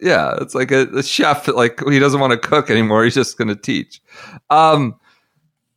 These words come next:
yeah, it was, it was a dramatic, it, the collapse. Look,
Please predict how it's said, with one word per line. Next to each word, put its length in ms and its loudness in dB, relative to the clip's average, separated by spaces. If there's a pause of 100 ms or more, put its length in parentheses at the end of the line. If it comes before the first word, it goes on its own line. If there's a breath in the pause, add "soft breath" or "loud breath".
(280)
yeah, 160 2
it 160 2
was, 300 2
it 100 2
was 200 4
a 60 0
dramatic, 640 0
it, 180 2
the 100 0
collapse. 640 0
Look, 320 -4